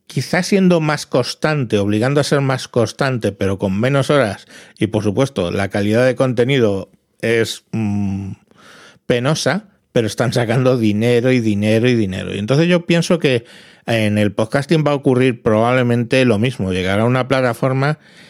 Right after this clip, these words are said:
en la que, mm, encuentre la oportunidad de negocio, de modo que por esos mismos contenidos que hay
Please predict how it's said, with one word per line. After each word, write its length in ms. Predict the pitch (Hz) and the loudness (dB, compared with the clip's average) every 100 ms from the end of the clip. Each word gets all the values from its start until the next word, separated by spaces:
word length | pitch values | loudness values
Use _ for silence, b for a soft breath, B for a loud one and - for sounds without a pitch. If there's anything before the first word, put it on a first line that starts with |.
| B | B
en 180 | 127 123 | 0 2
la 200 | 120 107 | 2 0
que, 400 | 117 110 107 _ | 0 0 -2 _
mm, 760 | 139 127 117 117 113 110 101 95 - | 0 2 4 4 4 4 2 -2 -4
encuentre 540 | 127 120 143 147 156 151 | -4 0 0 0 0 2
la 400 | 143 139 - - | 0 -2 -6 -4
oportunidad 840 | 143 131 131 123 135 123 135 143 | -2 2 0 0 0 2 4 4
de 80 | 143 | 2
negocio, 640 | 139 135 - 147 160 - - | 2 0 0 0 0 -2 -8
de 200 | 120 120 | -2 0
modo 340 | 120 139 139 | 2 2 0
que 320 | 117 117 107 - b b b b _ | 0 -2 -2 -8 b b b b _
por 200 | - 120 | 0 0
esos 220 | 151 185 156 | 0 2 4
mismos 320 | 151 151 131 | 4 2 0
contenidos 520 | 135 131 131 131 110 | 0 2 2 2 2
que 80 | 104 | 0
hay 140 | 101 | -2